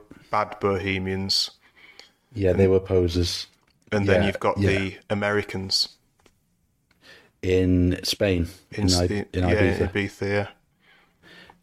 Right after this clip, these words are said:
Speaker 2: And they also, they also were a bit annoying, but then they were the only people who took her in a little bit,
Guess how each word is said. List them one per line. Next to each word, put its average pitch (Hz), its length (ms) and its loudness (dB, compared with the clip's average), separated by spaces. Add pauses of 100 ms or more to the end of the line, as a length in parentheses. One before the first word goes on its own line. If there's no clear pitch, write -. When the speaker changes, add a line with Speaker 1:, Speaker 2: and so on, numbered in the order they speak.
Speaker 2:
And 101 180 2
they 101 180 4
also, 95 600 2 (760)
they 110 280 2
also 104 500 4
were 95 240 4
a 92 40 4
bit 92 340 -2 (140)
annoying, 95 540 2 (100)
but 92 180 0
then 95 240 2
they 95 140 4
were 90 120 2
the 95 160 0
only 92 280 4
people 90 440 0
who 87 420 0 (1200)
took - 240 -2
her 95 180 2
in 92 160 2
a 90 80 2
little 92 220 2
bit, 85 320 -2